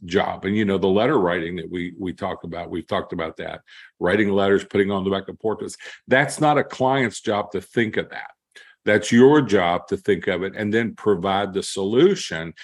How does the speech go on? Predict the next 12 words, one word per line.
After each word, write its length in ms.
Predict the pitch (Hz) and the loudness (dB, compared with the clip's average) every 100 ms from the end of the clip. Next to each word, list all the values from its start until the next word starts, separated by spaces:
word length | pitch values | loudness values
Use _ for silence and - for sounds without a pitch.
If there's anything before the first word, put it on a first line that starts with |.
| - | -4
and 160 | 107 104 | -2 0
spend 420 | - 135 139 135 | -2 2 2 4
your 140 | 117 | 2
time 420 | 98 - 123 113 98 | 0 -4 -2 -2 -4
in 120 | 92 | -6
the 80 | 82 | -8
selection 500 | - 92 92 - 87 | -6 -4 -4 -4 -10
appointment 520 | 80 90 82 85 85 | -10 -12 -14 -16 -20
talking 400 | - 107 98 101 | -4 -2 -2 -4
about 260 | 90 82 78 | -8 -8 -8
those 260 | 95 92 - | -8 -8 -10
things. 400 | - _ - | -20 _ -20